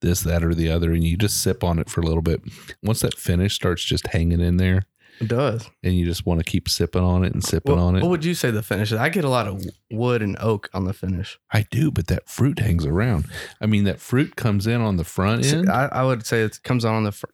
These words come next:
Speaker 2: in the front, and then it's wood and oak on the back.
Speaker 1: Yeah, a little bit of oak in the back, but I,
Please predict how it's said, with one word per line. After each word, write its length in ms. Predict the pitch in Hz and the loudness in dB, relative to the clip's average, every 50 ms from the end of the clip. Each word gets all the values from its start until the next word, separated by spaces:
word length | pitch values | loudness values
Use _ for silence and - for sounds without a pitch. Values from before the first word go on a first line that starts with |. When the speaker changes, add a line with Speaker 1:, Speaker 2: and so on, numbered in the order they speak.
| _ _ _ - | _ _ _ -2
Speaker 2:
in 100 | 123 120 | 0 0
the 80 | 113 101 | 0 0
front, 300 | - - 127 117 85 104 | 0 0 0 0 2 2
and 140 | 107 107 | 2 2
then 60 | 107 98 | 0 0
it's 140 | 95 - | -2 -2
wood 200 | - 113 113 110 | -2 0 0 2
and 120 | 104 101 98 | 0 0 0
oak 240 | 92 110 110 - - | 0 0 0 -2 -2
on 80 | 85 | -2
the 80 | 87 92 | -2 -2
back. 260 | 95 107 101 95 - | 0 -2 -2 -2 0
Speaker 1:
Yeah, 280 | 117 98 87 82 85 - - | 0 0 2 2 0 -2 -2
a 100 | - 85 | -4 -2
little 160 | 104 113 123 | 0 0 0
bit 140 | 127 143 139 | 0 0 0
of 100 | 135 127 | 0 0
oak 200 | 110 131 135 135 123 | 0 0 -2 -2 -4
in 80 | - 123 | -4 -4
the 60 | 120 | 0
back, 300 | 107 107 98 90 87 - | 0 2 2 0 0 -2
but 100 | - 95 | -2 0
I, 120 | 90 95 | 0 0